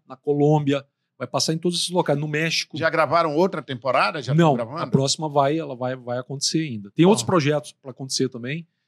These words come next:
Speaker 1: E a gente vai ter muita, muita surpresa interessante, muita, muita coisa boa.
Speaker 2: Cara, eu quero te agradecer você ter vindo aqui com a gente, né?
Speaker 1: Grande
Speaker 2: E
Speaker 1: honra.
Speaker 2: você gravou também no Made Amazônia Podcast.
Speaker 1: Sim,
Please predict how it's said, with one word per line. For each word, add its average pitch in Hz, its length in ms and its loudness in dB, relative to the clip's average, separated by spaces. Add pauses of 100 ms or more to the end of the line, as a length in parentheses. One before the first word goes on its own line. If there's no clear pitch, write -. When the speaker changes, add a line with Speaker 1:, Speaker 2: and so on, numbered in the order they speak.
(200)
Speaker 1:
E 127 200 -2
a 127 60 0
gente 123 100 -10
vai 151 100 2
ter 151 120 0
muita, 160 280 -4
muita 160 280 -4
surpresa 160 600 0
interessante, 160 640 -2
muita, 156 240 -16
muita 135 220 -10
coisa 151 240 -4
boa. 113 260 -6 (140)
Speaker 2:
Cara, 208 420 0
eu 196 160 0
quero 220 240 -4
te 240 120 -4
agradecer 175 960 -4
você 147 340 -6
ter 175 180 -2
vindo 139 320 -8
aqui 123 200 -10
com 135 120 -12
a 143 60 -4
gente, 127 560 -12 (280)
né? 143 360 -2
Speaker 1:
Grande 151 220 0
Speaker 2:
E 156 40 -2
Speaker 1:
honra. 117 240 -2
Speaker 2:
você 123 300 -12
gravou 123 320 -2
também 120 300 -8
no 120 100 -12
Made 113 300 -8
Amazônia 110 520 -12
Podcast. 123 680 -6
Speaker 1:
Sim, 123 340 -4